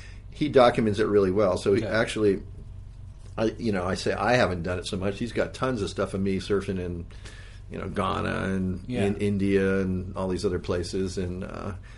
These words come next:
Speaker 1: I wish I had done my earlier stuff. Nowadays, everybody's got a GoPro, and, you
Speaker 2: Yeah,
Speaker 1: know,
Speaker 2: yeah.
Speaker 1: so it's well documented. So, uh, I, I, I do document what I do now. But like I said, people don't wanna see me surfing so much. But,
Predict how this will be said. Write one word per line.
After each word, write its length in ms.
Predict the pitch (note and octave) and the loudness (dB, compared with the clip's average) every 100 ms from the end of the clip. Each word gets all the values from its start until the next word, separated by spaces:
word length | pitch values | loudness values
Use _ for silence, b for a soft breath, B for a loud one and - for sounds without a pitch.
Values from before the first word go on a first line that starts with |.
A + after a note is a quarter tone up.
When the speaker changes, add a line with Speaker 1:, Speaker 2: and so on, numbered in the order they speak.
| B B B - B2 | B B B -2 4
Speaker 1:
I 60 | |
wish 300 | C#3 D#3 D3 | 6 6 8
I 120 | B2+ | 8
had 160 | A#2+ B2+ | 10 8
done 160 | A#2+ A2+ | 6 6
my 140 | G#2 | 4
earlier 460 | A2+ C#3 E3 G2+ F#2+ | 8 10 10 8 6
stuff. 400 | - G2 G2+ A2+ | 2 2 2 2
Nowadays, 560 | A#2 D#3+ C#3 G#2+ G#2+ | 4 6 8 8 8
everybody's 220 | A#2 G#2 | 6 4
got 120 | G2 F#2+ | 4 4
a 40 | |
GoPro, 680 | G#2 A#2 G#2+ A2+ G#2 A2 G2+ | 4 4 6 8 10 8 6
and, 100 | F2+ | 2
you 100 | F#2+ | -2
Speaker 2:
Yeah, 40 | F#2 | -2
Speaker 1:
know, 80 | F2+ | -2
Speaker 2:
yeah. 40 | |
Speaker 1:
so 120 | G2 | -2
it's 180 | F#2 F2+ | -4 -2
well 220 | G2+ F#2 | 0 0
documented. 640 | F2+ F2+ - E2+ E2+ F2+ F#2 | 2 0 -2 -6 -6 -6 -8
So, 340 | - E2+ F2 | -6 -6 -6
uh, 160 | E2+ E2+ C3 - | -8 -2 -2 0
I, 100 | A#2 | -2
I, 60 | A2+ - - | -2 -6 -2
I 40 | A2 | 0
do 220 | A2 C#3 | 4 6
document 480 | A#2 A2 G#2+ G#2+ G2+ | 6 4 4 0 2
what 80 | G2+ | 2
I 100 | G2 | 2
do 160 | G2+ | 2
now. 440 | F#2+ G2+ G2+ G2 - B B B B B B - | 2 2 0 -2 -6 B B B B B B 2
But 100 | C#3+ | 6
like 200 | C3 B2 | 8 6
I 40 | A#2 | 6
said, 240 | A#2+ F#2+ | 4 4
people 200 | C3 A2+ | 2 2
don't 80 | G#2 | 2
wanna 120 | F#2+ | 0
see 140 | F2+ F#2+ | 0 0
me 180 | A2 A#2 | 2 2
surfing 400 | G2 F2 F2+ F2 | 2 0 -2 -4
so 120 | G2+ | -4
much. 320 | F2+ F#2+ - | -2 -4 -4
But, 260 | G2 F#2+ | -2 -2